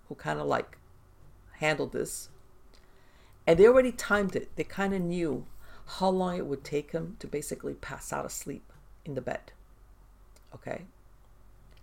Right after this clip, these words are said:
And then they would all come back into the house. Kids, children. I'm not talking teenage, I'm not, I'm talking children. Like ten, eight, seven, you know, that, there's four of them.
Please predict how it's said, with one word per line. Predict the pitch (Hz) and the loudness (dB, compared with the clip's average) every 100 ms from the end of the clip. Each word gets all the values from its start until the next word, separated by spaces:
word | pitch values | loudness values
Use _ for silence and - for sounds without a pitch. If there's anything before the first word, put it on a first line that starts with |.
| - - - - | -20 -20 -20 2
And | 165 | 4
then | 156 | 6
they | 156 | 4
would | 151 147 139 - - | 2 2 0 -4 4
all | 156 147 | 6 6
come | 151 - 160 | 2 -6 -4
back | 175 185 | -4 -4
into | 185 | -6
the | 196 | -4
house. | 180 165 - - - | -2 -2 -6 -16 -12
Kids, | - 240 131 - - - | 8 10 10 2 -12 -10
children. | - 220 170 120 - - - - - - | 6 6 8 2 -6 -10 -16 -16 -12 -2
I'm | 170 | 0
not | 214 | 2
talking | 233 240 | 2 0
teenage, | 240 214 190 190 | -2 0 0 -2
I'm | 185 | -4
not, | 175 - - | -4 -10 -10
I'm | 185 | -6
talking | 175 151 - - | -4 -6 -10 -10
children. | - - - 214 185 139 123 117 - - - - - - | -4 0 6 6 6 -2 0 0 -4 -12 -16 -16 -6 -2
Like | 120 - - | -2 -4 -10
ten, | - 156 143 147 - | -2 0 0 -6 0
eight, | 143 143 - | 0 0 -4
seven, | - 147 139 143 | 0 2 2 0
you | 151 | 2
know, | 120 | 4
that, | 131 - - | 2 0 -4
there's | 147 - | -8 -8
four | - - 170 147 | -12 4 8 8
of | 113 | 4
them. | - | -6